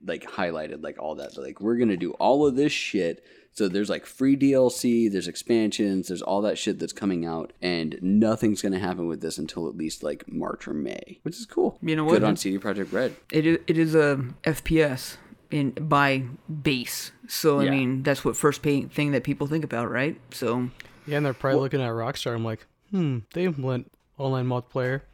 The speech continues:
Speaker 3: after release and raking the cash for years to come.
Speaker 2: Yep.
Speaker 1: Yeah.
Speaker 3: We can do that, too."
Speaker 1: And, I mean,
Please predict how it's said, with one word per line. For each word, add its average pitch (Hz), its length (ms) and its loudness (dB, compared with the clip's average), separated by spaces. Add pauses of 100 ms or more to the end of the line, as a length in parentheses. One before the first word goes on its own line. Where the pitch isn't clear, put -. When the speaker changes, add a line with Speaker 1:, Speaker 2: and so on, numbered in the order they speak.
(140)
Speaker 3:
after 135 220 -2
release 123 380 -4
and 117 140 -2 (260)
raking 127 320 -2
the 120 60 -4
cash 117 280 -4
for - 140 -8
years 120 280 -6
to 123 60 -12
come. 123 240 -4 (120)
Speaker 2:
Yep. 131 200 2
Speaker 1:
Yeah. 139 160 6 (280)
Speaker 3:
We 269 60 -6
can 139 120 0
do 123 120 -2
that, 131 140 -2
too." 101 60 2
Speaker 1:
And, 98 100 4
I 98 40 4
mean, 92 440 0